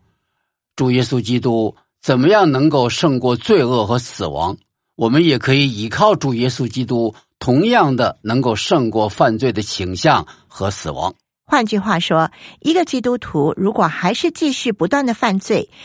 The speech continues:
Speaker 2: 就表示他没有真正与主耶稣基督联合，他就是个挂名的基督徒。
Speaker 1: 那么，保罗在这里提供了一个什么画面，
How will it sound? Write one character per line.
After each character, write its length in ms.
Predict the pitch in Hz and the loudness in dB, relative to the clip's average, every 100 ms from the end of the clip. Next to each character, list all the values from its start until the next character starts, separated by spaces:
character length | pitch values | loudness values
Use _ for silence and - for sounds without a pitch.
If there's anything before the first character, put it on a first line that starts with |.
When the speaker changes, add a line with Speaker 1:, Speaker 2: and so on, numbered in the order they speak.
| - - | -20 -4
Speaker 2:
就 160 | 240 | -2
表 220 | - 143 147 | 0 -2 -2
示 260 | - 202 | -2 -2
他 220 | 185 196 | -2 -2
没 120 | 185 180 | 0 0
有 140 | 143 | -2
真 300 | - 208 208 | 0 0 0
正 280 | 226 180 156 | 0 0 -2
与 200 | 151 147 | -2 -4
主 160 | 160 160 | -2 0
耶 160 | 185 | 0
稣 220 | 208 - 208 | -2 -4 -2
基 160 | 196 | -2
督 160 | 190 185 | 0 0
联 260 | 151 139 | 0 -2
合， 360 | 165 143 120 - _ - - | -2 -2 -2 -2 _ -20 -10
他 140 | - 220 | -4 -2
就 160 | 220 | 0
是 160 | 190 180 | -2 -2
个 120 | 165 | -2
挂 280 | 165 277 185 | 0 0 0
名 160 | 147 156 | 0 -2
的 100 | 170 | -4
基 160 | 156 | -4
督 160 | 151 143 | -4 -6
徒。 300 | - 104 - - _ _ - | -6 -10 -12 -18 _ _ -4
Speaker 1:
那 160 | 143 131 | 0 2
么， 220 | 117 113 - | 2 0 0
保 220 | 110 107 | 2 2
罗 160 | 120 147 | 2 0
在 120 | 147 | 0
这 140 | 143 | 0
里 220 | 113 113 | 0 -2
提 260 | 110 - 139 | -4 -4 -2
供 180 | 147 131 | -2 -2
了 80 | 117 | -2
一 140 | 127 | -2
个 160 | 123 113 | -2 -2
什 180 | - | -2
么 80 | 135 | -4
画 280 | 180 - 110 | 2 2 2
面， 240 | 117 92 | 0 -6